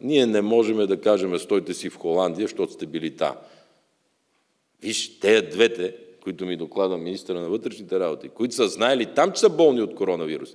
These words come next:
а не са казали тук на границата, а чак като са си отишли в Хасково или къде беше, м? Отишли при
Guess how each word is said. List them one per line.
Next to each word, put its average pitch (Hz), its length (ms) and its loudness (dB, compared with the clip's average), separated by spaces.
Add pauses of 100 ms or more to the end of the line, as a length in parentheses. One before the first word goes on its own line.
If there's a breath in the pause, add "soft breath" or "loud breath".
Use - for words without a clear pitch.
а 107 100 4
не 113 120 2
са 220 220 4
казали 175 460 4
тук 123 160 -4
на 98 260 0 (840)
границата, 90 500 -2 (520 soft breath)
а - 100 2
чак 196 280 0
като - 140 2
са 175 100 -2
си - 140 -6
отишли 156 380 -4
в 123 200 0
Хасково 147 440 0
или 87 140 -6
къде 127 200 2
беше, 95 280 0 (680)
м? 190 140 -4 (2250 soft breath)
Отишли 170 540 4
при 147 460 2